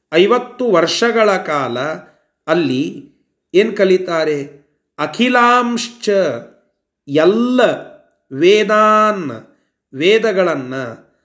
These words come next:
"ಸಮಭ್ಯಸತ", ಚೆನ್ನಾಗಿ ಅಧ್ಯಯನ ಮಾಡುತ್ತಾರೆ.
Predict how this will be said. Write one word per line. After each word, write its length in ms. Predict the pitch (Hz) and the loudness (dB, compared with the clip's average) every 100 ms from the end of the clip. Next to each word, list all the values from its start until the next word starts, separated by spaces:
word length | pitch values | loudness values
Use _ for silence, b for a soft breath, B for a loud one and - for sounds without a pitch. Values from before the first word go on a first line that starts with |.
| _ _ _ _ _ _ | _ _ _ _ _ _
"ಸಮಭ್ಯಸತ", 920 | - 180 240 190 165 196 190 180 165 170 151 131 135 - _ _ _ _ _ _ _ _ _ _ _ - | -2 2 2 0 2 2 2 -2 -4 -4 -4 -6 -10 -18 _ _ _ _ _ _ _ _ _ _ _ -6
ಚೆನ್ನಾಗಿ 920 | 151 170 185 214 240 226 196 135 - - _ 147 | -2 2 2 4 2 0 -2 -4 -10 -20 _ -12
ಅಧ್ಯಯನ 480 | 143 151 196 208 | -8 0 0 0
ಮಾಡುತ್ತಾರೆ. 840 | 196 160 147 143 143 120 127 - | -2 -2 -4 -8 -10 -10 -10 -18